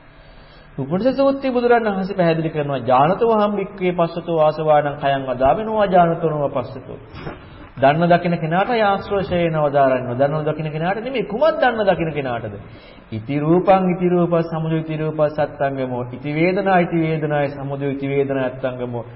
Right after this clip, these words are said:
ඉති සංඥා ඉති සංඥාය සමුදය ඉති සංඥා අත්තංගමෝ. ඉති සංඛාරා ඉති සංඛාරාණං සමුදය ඉති සංඛාරාණං අත්තංගමෝ. ඉති විඥානං ඉති විඥාන සමුදය ඉති විඥාන සත්තංගමෝ. මං අර ඉස්සලා කිව්වේ අර පංච උපාදානස්කන්ධය.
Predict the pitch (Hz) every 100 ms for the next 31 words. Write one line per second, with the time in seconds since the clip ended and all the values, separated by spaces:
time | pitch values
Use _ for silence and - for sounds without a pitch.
0 | - - - - 135 147 208 240 240 233
1 | 220 196 214 214 190 180 175 170 165 160
2 | 156 156 160 151 147 139 147 139 135 131
3 | 127 135 143 139 143 139 139 135 143 156
4 | 151 143 143 139 139 135 131 135 131 139
5 | 139 139 131 135 131 131 131 123 123 -
6 | 131 131 131 127 - - - - - 135
7 | 208 185 170 156 143 143 139 135 107 160
8 | 147 143 135 131 131 131 123 127 127 123
9 | 131 123 120 117 117 117 113 117 120 117
10 | 113 110 - - - - 156 185 196 180
11 | - 196 190 208 208 196 185 180 208 -
12 | - 247 247 247 240 233 233 226 220